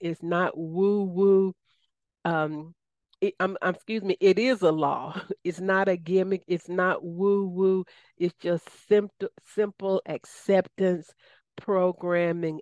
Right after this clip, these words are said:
and repetition. Now, this is what I have all of my clients to do, and, uh,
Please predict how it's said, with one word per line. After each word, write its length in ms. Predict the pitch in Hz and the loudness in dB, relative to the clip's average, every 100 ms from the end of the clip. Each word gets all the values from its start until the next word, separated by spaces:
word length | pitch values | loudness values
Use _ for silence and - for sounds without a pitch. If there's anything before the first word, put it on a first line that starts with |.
| - | -10
and 220 | 156 143 | -8 -2
repetition. 880 | 151 - 139 - 131 - - - - _ _ _ _ _ _ _ _ _ _ _ _ _ _ _ _ - _ _ | 0 0 -4 -6 -8 -8 -10 -10 -10 _ _ _ _ _ _ _ _ _ _ _ _ _ _ _ _ -20 _ _
Now, 220 | 190 202 | 0 2
this 260 | 202 320 - | 2 0 0
is 80 | 214 | 0
what 180 | 202 185 | 2 4
I 60 | |
have 240 | 185 175 175 | 4 2 2
all 180 | 165 | 2
of 60 | 170 | 2
my 160 | 170 156 | 0 -4
clients 720 | - 180 170 165 139 - - | -6 -4 -2 -2 -4 -8 -6
to 120 | 160 | -4
do, 460 | 139 156 123 - - - | -2 -2 -4 -4 -8 -4
and, 640 | - 170 165 165 165 165 151 | 2 4 6 4 4 2 2
uh, 220 | 160 156 | 2 0